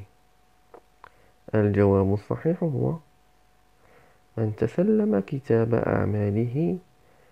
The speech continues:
يوم الحساب بيده اليمنى.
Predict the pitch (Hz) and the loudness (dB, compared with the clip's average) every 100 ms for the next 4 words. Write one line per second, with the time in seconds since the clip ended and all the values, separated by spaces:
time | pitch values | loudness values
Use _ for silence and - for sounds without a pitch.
0 | _ _ 110 123 185 190 131 120 - 113 | _ _ 0 2 2 2 0 -2 -4 -6
1 | - 107 113 135 151 - _ _ - - | -4 -2 0 0 -2 -6 _ _ -12 -4
2 | 143 175 123 101 104 117 151 147 113 104 | -2 0 0 0 0 0 2 2 0 -2